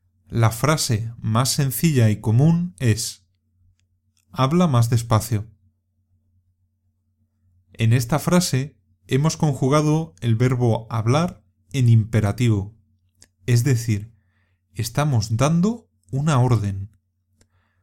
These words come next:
También podemos decir: "¿Puedes hablar más despacio?", que es parecida a las primeras frases que escuchamos en este artículo. Peticiones muy informales.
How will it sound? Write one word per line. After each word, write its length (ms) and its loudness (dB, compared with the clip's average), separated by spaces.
También 500 0
podemos 400 2
decir: 580 2
"¿Puedes 440 2
hablar 360 0
más 160 4
despacio?", 680 -4
que 200 -2
es 100 0
parecida 800 0
a 160 -2
las 160 -2
primeras 420 -4
frases 440 -2
que 120 -4
escuchamos 680 -4
en 140 -2
este 220 -6
artículo. 600 -6
Peticiones 840 0
muy 500 2
informales. 800 -2